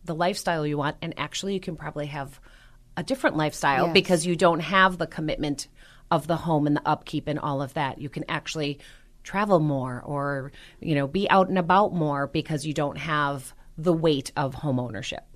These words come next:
Speaker 2: I think for, um, many clients too,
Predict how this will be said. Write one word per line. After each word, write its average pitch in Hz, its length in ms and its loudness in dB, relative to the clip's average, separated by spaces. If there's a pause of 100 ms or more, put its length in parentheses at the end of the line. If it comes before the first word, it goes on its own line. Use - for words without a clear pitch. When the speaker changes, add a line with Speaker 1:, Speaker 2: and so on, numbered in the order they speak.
(640)
Speaker 2:
I 202 100 -2
think 254 360 0
for, 185 540 -2 (200)
um, 175 380 0
many 190 300 2
clients 180 560 2
too, 165 520 -4